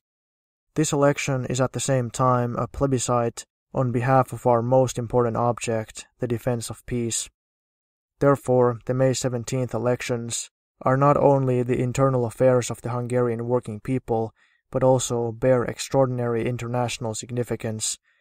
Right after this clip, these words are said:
primarily from the point of view of strengthening the peace camp. The enemy has followed with the keenest attention, with eagle eye, the preparation for this election. They will follow the elections themselves even more closely,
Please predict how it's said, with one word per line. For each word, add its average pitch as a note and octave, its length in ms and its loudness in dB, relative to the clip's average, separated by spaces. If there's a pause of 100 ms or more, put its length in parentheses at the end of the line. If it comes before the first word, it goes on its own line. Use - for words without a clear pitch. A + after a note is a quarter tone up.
(300)
primarily C3 720 2
from B2 240 -6
the A#2 80 -4
point B2 240 -2
of A2 80 -6
view A#2+ 260 0
of A2+ 140 -4
strengthening A#2+ 540 -6
the G#2+ 100 -6
peace B2 320 -6
camp. A2 360 -8 (920)
The A2+ 140 -4
enemy C3 320 0
has B2 180 -4
followed A#2+ 460 0
with A2+ 160 -6
the B2 80 -8
keenest B2 500 -4
attention, A2+ 580 -6 (460)
with C3 180 -2
eagle C3 400 0
eye, A#2 480 0 (420)
the B2 80 -2
preparation B2 760 0
for A2+ 160 -4
this A#2+ 200 -2
election. A2 580 -4 (800)
They C3 120 4
will C#3 180 2
follow C3+ 400 2
the A#2+ 140 -2
elections A#2+ 540 -2
themselves A2+ 760 -4
even B2 240 -2
more A#2+ 240 0
closely, A#2 680 -2